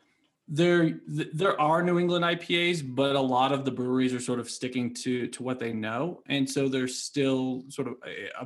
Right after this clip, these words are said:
bigger, I would say broader, uh, choice that I have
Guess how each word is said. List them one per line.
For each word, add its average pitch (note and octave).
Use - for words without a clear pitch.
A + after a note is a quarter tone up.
bigger, C3
I C#3
would C3
say A#2
broader, A#2+
uh, A2
choice -
that A2+
I A2+
have G#2+